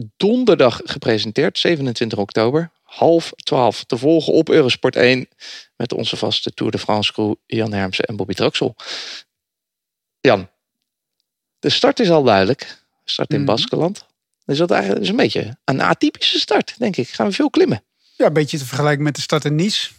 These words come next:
Speaker 2: Een paar jaar geleden. En in Nice regent het nooit. In het Baskeland regent het altijd. Dus het zal daar ongetwijfeld lekker weer zijn. Eh, maar de, ja, dat is wel leuk, toch? Wel een paar, eh,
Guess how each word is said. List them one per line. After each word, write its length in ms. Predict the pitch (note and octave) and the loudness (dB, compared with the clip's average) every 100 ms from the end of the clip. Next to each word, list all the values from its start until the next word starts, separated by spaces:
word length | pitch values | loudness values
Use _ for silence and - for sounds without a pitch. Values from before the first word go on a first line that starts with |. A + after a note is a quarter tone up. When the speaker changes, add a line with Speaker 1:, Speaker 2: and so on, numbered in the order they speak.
| _ _ _ _ | _ _ _ _
Speaker 2:
Een 100 | E3+ | -4
paar 180 | - D3 | 2 4
jaar 100 | D3 | 4
geleden. 360 | C#3 C#3+ D3 D#3 | 2 2 2 2
En 300 | D3 D3 D3 | 2 0 0
in 180 | E3 D#3 | 0 2
Nice 220 | D#3+ D3 | 2 4
regent 300 | D#3 D#3+ - | 4 4 2
het 80 | C3 | 0
nooit. 220 | D#3 D#3+ | 4 4
In 40 | E3 | 2
het 100 | D3 | 4
Baskeland 440 | D#3 - D3+ C#3+ | 2 2 2 2
regent 280 | D3 D3+ - | 4 2 0
het 120 | C#3 | -2
altijd. 400 | C3+ B2+ C#3+ D#3 | -2 2 2 2
Dus 140 | E3 - | -2 -4
het 100 | - | -2
zal 180 | C#3+ | 0
daar 240 | C3 C#3+ C3 - | 4 4 2 -2
ongetwijfeld 560 | D3+ B2 - C#3+ B2 | -2 -2 0 0 2
lekker 260 | C#3+ C3 C3 | -2 -2 -2
weer 200 | C#3 D#3+ | 0 2
zijn. 360 | D3+ E3 F3+ - | 2 2 0 0
Eh, 420 | C#3 C3+ C3 C3 | 2 4 2 2
maar 240 | B2+ C#3 | 2 2
de, 140 | D3+ D3+ | 4 4
ja, 220 | D#3 D3 | 6 6
dat 140 | C3+ D#3+ | 6 4
is 60 | |
wel 180 | C3 D#3+ | 6 6
leuk, 200 | D3+ F#3 | 6 4
toch? 260 | - B3 - | 2 0 0
Wel 220 | D3 C#3 | 0 0
een 80 | B2+ | 2
paar, 300 | C#3 C3+ B2+ | 2 4 2
eh, 180 | C3 | 0